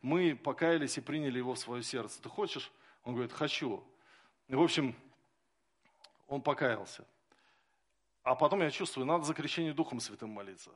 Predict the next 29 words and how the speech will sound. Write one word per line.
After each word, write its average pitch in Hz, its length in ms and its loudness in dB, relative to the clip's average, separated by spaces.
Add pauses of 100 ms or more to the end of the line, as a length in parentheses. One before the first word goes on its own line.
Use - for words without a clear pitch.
(500)
за 110 580 0
то, 123 80 -8
чтобы 113 280 -8
он 113 240 -4
заговорил 123 420 -2
на 120 120 -2
иных 123 240 -4
языках. 113 420 -4
Я 107 140 -6
говорю: 120 220 -2
«Вот 120 100 -4
смотри, 151 300 0
Деяния, 147 360 2
вторая 143 260 0
глава, 147 400 2 (580)
написано, 131 440 0
что 139 220 -4
вот 131 160 -2
они 131 180 -2
исполнились. 117 460 -4
Хочешь?» - 520 0
«Хочу». - 560 -2
Начали 165 340 2
молиться, 175 560 0
из 143 180 0
него 160 200 2
бесы 117 460 2
стали 101 260 -6
выходить. 98 400 -12